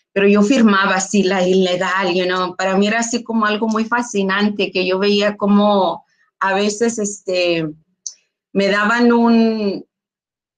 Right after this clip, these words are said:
me identificaban de una manera que estaban lejos completamente de la realidad de lo que yo era.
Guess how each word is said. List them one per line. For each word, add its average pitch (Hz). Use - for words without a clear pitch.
me 240
identificaban 247
de 359
una 330
manera 247
que 233
estaban 226
lejos 311
completamente 208
de 208
la 180
realidad 175
de 175
lo 175
que 190
yo 202
era. 214